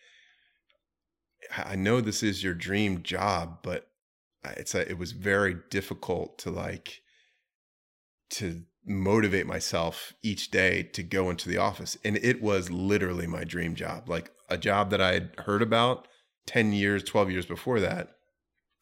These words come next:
to having it and being super excited. And then, you know, three years into it saying,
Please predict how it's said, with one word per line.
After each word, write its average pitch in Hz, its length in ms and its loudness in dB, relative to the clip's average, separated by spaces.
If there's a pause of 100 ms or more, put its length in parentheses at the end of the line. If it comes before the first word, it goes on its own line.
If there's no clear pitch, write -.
(180)
to 104 260 2
having 113 420 4
it 95 240 -6 (340)
and 98 140 -2
being 95 180 2
super 117 360 2
excited. 95 760 0
And 92 180 -6
then, 92 340 -4 (480)
you 90 180 -8
know, 87 240 -6 (600)
three 110 240 2
years 95 320 4
into 98 320 -2
it 87 200 -2 (140)
saying, 92 680 -6